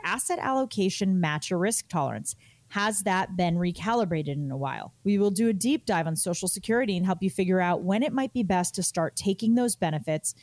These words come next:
And if you are already taking those benefits, we'll help you figure out just what to do with them.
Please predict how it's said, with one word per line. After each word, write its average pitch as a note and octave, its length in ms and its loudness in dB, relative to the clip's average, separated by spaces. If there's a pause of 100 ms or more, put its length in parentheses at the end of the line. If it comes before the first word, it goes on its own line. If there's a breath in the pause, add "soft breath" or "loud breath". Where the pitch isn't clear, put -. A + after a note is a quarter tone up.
(280 soft breath)
And F3+ 80 0
if F3+ 140 -2
you F3+ 100 4
are F3 140 2
already G#3 460 2
taking F#3 340 0
those F3+ 200 4
benefits, D#3 480 -2
we'll D#3+ 100 -2
help G3+ 260 -4
you A#3 80 0
figure G3+ 280 0
out E3+ 220 2
just - 260 -4
what E3+ 220 0 (180)
to - 120 -4
do D#3+ 180 2
with D#3+ 160 -2
them. C3+ 240 -6